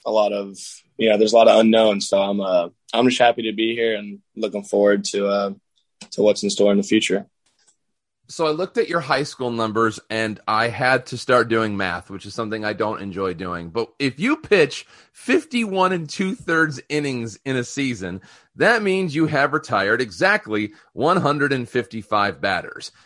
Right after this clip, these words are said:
Speaker 2: Then I realized you struck out a hundred and twenty-two of them. So I guess you could say it was a good year.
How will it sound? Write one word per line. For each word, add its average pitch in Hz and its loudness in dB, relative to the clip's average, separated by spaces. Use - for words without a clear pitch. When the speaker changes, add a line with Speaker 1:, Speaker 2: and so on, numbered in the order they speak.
Speaker 2:
Then 185 2
I 208 6
realized 156 4
you 131 -2
struck 131 0
out 123 4
a 110 0
hundred 110 -2
and 101 -10
twenty-two 107 -4
of 78 -6
them. 64 -14
So 160 4
I 156 0
guess 202 0
you 220 -6
could 196 0
say 233 2
it 190 6
was 175 2
a 160 -4
good 143 2
year. 139 -4